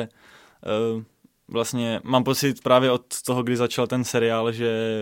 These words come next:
přišel jako ten obrovský boom kolem, ko-, kolem toho. Dává to smysl, samozřejmě.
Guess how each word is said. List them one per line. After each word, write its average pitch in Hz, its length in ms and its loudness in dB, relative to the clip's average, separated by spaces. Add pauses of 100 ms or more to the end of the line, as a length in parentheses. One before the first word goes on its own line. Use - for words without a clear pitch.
(160)
přišel 117 280 -2
jako 113 160 -2
ten 113 120 0
obrovský 117 480 -2
boom 107 240 -4
kolem, 107 380 -4
ko-, 107 260 -4
kolem 107 260 -2
toho. 101 220 -8
Dává 113 240 2
to 120 100 0
smysl, 104 360 -10
samozřejmě. 107 760 -8